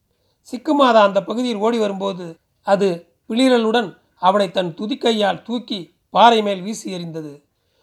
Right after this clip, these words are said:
உருண்டு கீழே விழுந்த சிக்குமாதாவை மீண்டும் தாக்க ஓடி வந்தது. அதற்குள் பின்னே வந்து துரையன் தனது துப்பாக்கியை வெடிக்கச் செய்ததும் அந்த யானை அங்கிருந்து ஓடிவிட்டது.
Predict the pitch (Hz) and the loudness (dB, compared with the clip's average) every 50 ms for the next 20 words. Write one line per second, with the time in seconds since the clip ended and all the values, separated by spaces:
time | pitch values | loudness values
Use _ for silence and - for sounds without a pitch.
0 | _ _ _ - 190 247 269 262 247 269 - - 226 247 240 247 233 220 214 208 | _ _ _ -6 -4 0 0 2 2 0 -2 -2 -2 2 4 4 4 4 2 -2
1 | 190 185 180 - - 175 - 233 233 214 208 196 185 185 180 170 170 165 160 156 | -6 -6 -8 -10 -12 -10 -6 -4 0 2 2 4 4 2 0 -2 -4 -8 -12 -14
2 | _ _ _ _ _ _ - 190 233 247 233 254 262 240 233 233 202 220 214 - | _ _ _ _ _ _ -6 -4 -4 -2 -2 -2 -2 -2 0 2 2 2 2 0
3 | 226 196 196 190 185 175 175 165 156 156 147 147 135 - _ _ _ _ _ _ | -4 -4 -4 -4 -6 -6 -8 -8 -10 -10 -12 -14 -16 -18 _ _ _ _ _ _
4 | _ _ - 170 185 196 202 196 - 254 233 196 190 - _ _ _ _ - 208 | _ _ -2 -2 0 0 -2 -2 -2 -2 -2 -4 -6 -10 _ _ _ _ -6 -2
5 | 226 254 262 247 226 214 202 190 208 214 196 160 - _ _ _ _ - 208 220 | 2 4 4 4 4 2 0 -2 -4 -4 -4 -6 -10 _ _ _ _ -6 -2 0
6 | 240 254 240 226 180 202 190 190 185 170 - 170 - - 240 240 233 - - 202 | 0 0 0 0 -2 -2 -2 -4 -4 -8 -10 -12 -2 2 2 2 2 0 -4 -6
7 | 180 185 208 208 - 220 170 - 190 185 175 175 175 170 165 160 156 - _ _ | -6 -6 -6 -6 -8 -8 -8 -8 -10 -10 -10 -10 -10 -10 -12 -12 -14 -16 _ _
8 | _ _ _ _ _ - 208 190 190 196 196 202 226 233 233 214 190 185 175 190 | _ _ _ _ _ -10 -6 -4 -2 2 2 4 4 4 2 0 0 -2 -4 -6
9 | 190 190 202 190 185 196 190 185 170 165 - - 156 147 147 139 - | -8 -8 -8 -8 -6 -6 -6 -6 -8 -10 -10 -10 -12 -12 -12 -14 -18